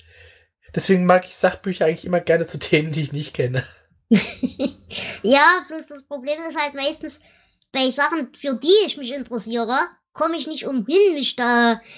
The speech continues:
Speaker 2: reinzubuddeln, weil das mein Hirn einfach nicht anders erlaubt. Und
Speaker 1: Ja.
Speaker 2: bei Sachen, die mich nicht interessieren,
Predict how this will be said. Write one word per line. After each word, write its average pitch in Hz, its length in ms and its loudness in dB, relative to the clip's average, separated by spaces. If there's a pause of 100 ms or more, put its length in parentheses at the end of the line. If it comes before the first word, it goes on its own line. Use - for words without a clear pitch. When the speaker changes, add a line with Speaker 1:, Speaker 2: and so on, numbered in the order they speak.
(400)
Speaker 2:
reinzubuddeln, 233 800 0
weil 240 140 0
das 240 140 -6
mein 214 200 -2
Hirn 277 220 0
einfach 240 480 -4 (460)
nicht 240 260 0
anders 220 300 2
erlaubt. 185 520 2 (400)
Und - 80 6
Speaker 1:
Ja. 120 100 6
Speaker 2:
bei 240 100 6
Sachen, 294 280 2
die 285 140 -2
mich 277 160 -2
nicht 359 260 4
interessieren, 269 640 -6